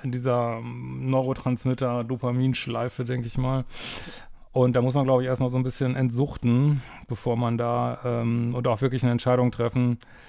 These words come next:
so kann's nicht weitergehen. Dass es jetzt der erste jetzt auch nicht ist, da brauchen wir jetzt nicht, glaub ich, nicht drüber reden. Aber s-, so wie du jetzt date, das ist ja auch der Nachteil von diesem ganzen Paralleldaten, ne? Ich glaub, das ist,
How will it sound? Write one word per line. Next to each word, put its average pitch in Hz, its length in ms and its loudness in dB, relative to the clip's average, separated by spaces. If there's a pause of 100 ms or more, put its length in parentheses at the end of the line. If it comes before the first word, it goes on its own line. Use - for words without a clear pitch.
(460)
so 131 140 0
kann's 127 260 0
nicht 120 140 -2
weitergehen. 123 380 4
Dass 120 120 4
es 117 100 -6
jetzt 117 200 2
der 117 100 4
erste 135 280 2
jetzt 127 160 0
auch 113 120 2
nicht 151 160 2
ist, 127 220 -2
da 117 40 2
brauchen 113 220 0
wir 110 60 0
jetzt 104 100 -2
nicht, 113 120 -2
glaub 113 120 0
ich, 110 60 0
nicht 107 120 -2
drüber 107 200 -2
reden. 120 460 0 (260)
Aber 120 200 4
s-, 117 220 -4
so 143 560 8
wie 143 100 0
du 139 100 2
jetzt 151 520 0
date, 147 240 2
das 123 120 -2
ist 135 140 -6
ja 131 120 0
auch 123 240 0 (1040)
der 147 140 6
Nachteil 151 440 4
von 143 120 0
diesem 143 160 2
ganzen 139 260 2
Paralleldaten, 131 880 2
ne? 131 300 2 (1080)
Ich - 140 -2
glaub, 127 220 4
das 120 140 0
ist, 117 280 -8